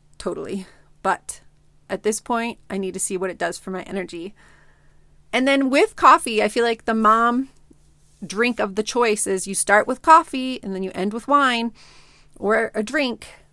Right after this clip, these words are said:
So what that alcohol is doing,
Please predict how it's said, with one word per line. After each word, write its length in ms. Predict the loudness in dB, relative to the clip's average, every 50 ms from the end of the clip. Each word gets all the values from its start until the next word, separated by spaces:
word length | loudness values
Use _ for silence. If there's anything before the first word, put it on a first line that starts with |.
| _ _ _ _ _ _ _ _ _ _ _ _ _ -12
So 180 | -6 -2 0 0
what 140 | 2 4
that 180 | 4 4 4 4 4
alcohol 420 | 4 4 4 2 0 2 4 4 4
is 140 | 2 0
doing, 440 | -4 -4 -4 -4 -2 -4 -4 -6 -6